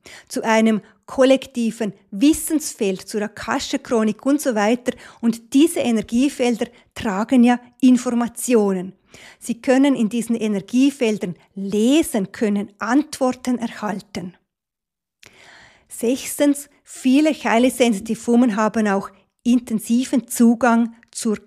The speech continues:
geistigen Welt. Manche Highly Sensitive Women channeln, sie spüren zum Beispiel auch ihren Schutzengel,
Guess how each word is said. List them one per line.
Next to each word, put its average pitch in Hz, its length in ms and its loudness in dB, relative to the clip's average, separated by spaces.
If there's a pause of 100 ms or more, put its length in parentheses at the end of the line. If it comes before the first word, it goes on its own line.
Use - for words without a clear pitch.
(140)
geistigen 233 840 0
Welt. 185 480 -8 (500)
Manche 240 640 -4
Highly 208 240 0
Sensitive 196 600 -6
Women 196 280 -6 (100)
channeln, 277 580 4
sie 233 120 -2
spüren 269 460 -2
zum 226 180 -6
Beispiel 202 440 -4
auch 190 120 -6
ihren 190 320 -8
Schutzengel, 247 840 0